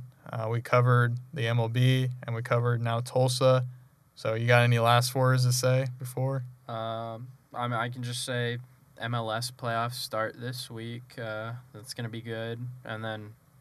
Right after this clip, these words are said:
Speaker 2: hopefully we get some good N F L games this weekend that we could talk about. You know, I mean, we know that Thursday night football game last night wasn't good, so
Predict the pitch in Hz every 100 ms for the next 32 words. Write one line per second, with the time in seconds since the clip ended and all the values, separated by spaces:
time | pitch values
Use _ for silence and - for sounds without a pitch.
0 | _ _ _ - 123 120 - 117 113 113
1 | 113 117 - 110 110 110 113 113 - 113
2 | 110 107 110 113 113 117 110 117 113 117
3 | 117 117 110 120 117 117 113 110 113 120
4 | 123 123 _ - 107 104 104 117 _ _
5 | - 107 104 104 110 110 107 107 - _
6 | _ _ _ _ - 110 113 107 104 107
7 | 117 107 107 104 104 117 117 104 110 110
8 | 104 107 110 113 - 101 101